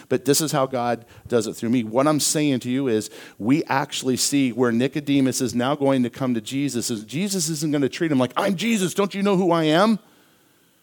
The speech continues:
But he's gonna treat him delicately. He's gonna meet Nicodemus where he's at because Nicodemus is gonna have a hard time to understand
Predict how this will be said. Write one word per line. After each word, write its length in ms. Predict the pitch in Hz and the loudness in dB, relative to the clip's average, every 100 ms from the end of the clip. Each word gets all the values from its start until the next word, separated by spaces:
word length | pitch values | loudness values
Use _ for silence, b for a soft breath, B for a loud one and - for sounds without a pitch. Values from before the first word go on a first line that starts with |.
| b b b b b b b b | b b b b b b b b
But 100 | - | -6
he's 80 | 117 | -4
gonna 140 | 143 139 | -4 -6
treat 280 | - 160 | -4 0
him 120 | 135 110 | 0 0
delicately. 720 | 120 131 131 107 98 90 - | 0 -2 -4 -8 -8 -8 -4
He's 220 | 170 185 | 0 2
gonna 220 | 208 202 | 2 4
meet 340 | 156 165 214 196 | 4 4 2 2
Nicodemus 640 | 190 185 156 185 185 - | 2 2 0 0 0 0
where 160 | 156 160 | 0 0
he's 160 | 143 | 2
at 200 | 185 190 | 2 0
because 280 | 139 - 147 151 | -2 2 2 2
Nicodemus 600 | 190 175 156 185 160 151 | 0 0 0 0 0 -2
is 80 | |
gonna 200 | 139 156 | -4 -4
have 160 | 139 151 | -2 -2
a 40 | |
hard 280 | 123 165 180 | -2 -2 -4
time 260 | 156 175 165 | -2 -2 0
to 120 | 151 | 0
understand 680 | 151 139 123 - 170 156 | 0 -2 -4 -2 2 4